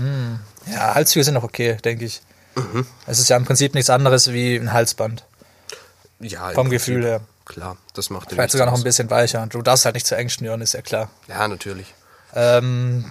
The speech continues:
Speaker 1: nee, aber klar, so kleine Accessoires kannst du ja machen, so ein Halstuch oder sowas. Aber grundsätzlich braucht dein Tier eigentlich da nichts, ne? Es hat ja Fell.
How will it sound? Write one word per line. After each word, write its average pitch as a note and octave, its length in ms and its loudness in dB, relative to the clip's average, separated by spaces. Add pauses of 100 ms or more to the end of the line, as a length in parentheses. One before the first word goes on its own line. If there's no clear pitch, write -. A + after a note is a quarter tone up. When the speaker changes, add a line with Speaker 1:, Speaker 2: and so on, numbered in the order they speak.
(180)
Speaker 1:
nee, C#3 280 2
aber A#2 340 2 (840)
klar, A#2 240 -2
so - 80 0
kleine C3+ 240 2
Accessoires C3 680 4
kannst C#3 200 0
du C3 40 0
ja A#2+ 40 0
machen, C3 220 0
so B2+ 80 -4
ein B2 80 -4
Halstuch C3 380 0
oder C3+ 160 -2
sowas. B2+ 380 2 (460)
Aber A#2 680 4 (260)
grundsätzlich B2+ 720 -2
braucht - 380 -2
dein A#2 140 2
Tier A2 260 -2
eigentlich A#2 160 -8
da A2+ 140 -6
nichts, A#2+ 360 -6
ne? A#2 120 -6
Es A#2 120 -4
hat A#2+ 120 -2
ja A#2 100 -2
Fell. B2+ 360 0